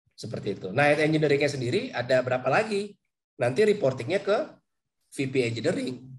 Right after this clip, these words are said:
Nah, dan seterusnya. Ya, itu ha-, hanya masalah hierarki aja, Mas Farhan. Makanya waktu di perusahaan yang dulu, eh, perusahaan yang dulu itu nggak ada. Di Radia Labs gitu ya, Raya, kalau ingat Rara,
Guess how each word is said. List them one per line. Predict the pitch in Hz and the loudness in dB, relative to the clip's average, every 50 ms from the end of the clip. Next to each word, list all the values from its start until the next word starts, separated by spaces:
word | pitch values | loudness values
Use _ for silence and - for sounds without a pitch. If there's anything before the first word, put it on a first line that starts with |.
| - - | -20 -18
Nah, | - 90 - - - _ - | -18 -18 -18 -18 -20 _ 0
dan | 139 170 185 | 2 2 2
seterusnya. | 180 160 131 - 151 151 135 - 127 110 107 | 0 -2 -2 -2 -4 -4 -2 -2 -2 0 2
Ya, | 127 143 | 2 0
itu | 147 147 151 147 202 190 | 0 -2 -2 0 2 2
ha-, | 147 143 135 131 - | 2 2 -2 -4 -4
hanya | - 143 151 156 147 | -4 -2 0 2 0
masalah | 147 135 151 156 156 | 0 0 0 0 0
hierarki | 143 139 147 143 139 - - 143 | 0 2 0 0 0 -2 -2 0
aja, | 139 139 147 139 127 | 0 0 0 0 -2
Mas | 123 117 120 | -2 -6 -8
Farhan. | 117 113 113 107 - - _ _ _ _ _ _ _ 160 156 160 | -8 -10 -10 -12 -14 -18 _ _ _ _ _ _ _ -14 -4 2
Makanya | 147 139 131 131 131 170 196 190 | 2 4 4 6 6 8 6 6
waktu | 139 143 143 | 6 4 -2
di | 135 135 | -2 -4
perusahaan | 127 131 - 131 123 123 | -6 0 2 2 4 4
yang | 127 120 123 | 2 0 0
dulu, | 123 135 156 160 147 117 104 98 95 95 104 123 131 131 - _ _ _ _ _ _ _ _ _ _ _ _ _ _ _ _ _ _ _ 80 | 0 -2 -2 -2 -2 -2 -4 -6 -8 -10 -10 -10 -12 -12 -14 _ _ _ _ _ _ _ _ _ _ _ _ _ _ _ _ _ _ _ -12
eh, | 87 98 101 101 104 101 101 98 98 95 92 90 90 87 - - - - _ _ | -10 -8 -6 -6 -6 -6 -6 -8 -8 -8 -10 -10 -12 -14 -16 -18 -20 -20 _ _
perusahaan | - 127 - 156 143 135 | -8 -2 2 4 6 6
yang | 143 139 139 | 8 6 6
dulu | 143 139 120 110 104 | 6 4 4 2 2
itu | 95 95 - 165 170 | 0 -2 -4 -2 0
nggak | 143 104 95 95 98 95 | 0 2 2 0 -4 -4
ada. | 95 98 - - - - _ | -6 -10 -12 -12 -18 -20 _
Di | - 123 123 120 | -12 -4 0 4
Radia | 123 127 120 127 127 120 110 | 6 6 6 6 6 4 6
Labs | 117 156 175 - - | 6 4 4 2 -2
gitu | 123 113 113 | -8 -8 -4
ya, | 113 123 135 135 117 - | 0 2 2 2 2 0
Raya, | - 131 120 120 123 135 127 123 | -2 -2 0 0 0 -2 -2 -2
kalau | - - 117 113 113 | -4 -4 -4 -4 -4
ingat | 117 120 131 127 123 | -2 -4 -4 -4 -2
Rara, | 113 110 110 131 | -6 -2 -2 -2